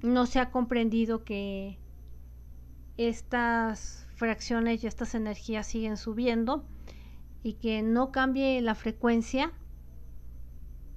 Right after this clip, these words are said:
Ya sabemos para, para dónde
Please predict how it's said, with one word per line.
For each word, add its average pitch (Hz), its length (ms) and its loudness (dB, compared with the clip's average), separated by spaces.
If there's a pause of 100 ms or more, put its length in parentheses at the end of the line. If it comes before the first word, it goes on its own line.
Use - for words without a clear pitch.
(2500)
Ya 226 200 6
sabemos 226 440 4
para, 196 500 -2 (160)
para 208 240 2
dónde 220 400 0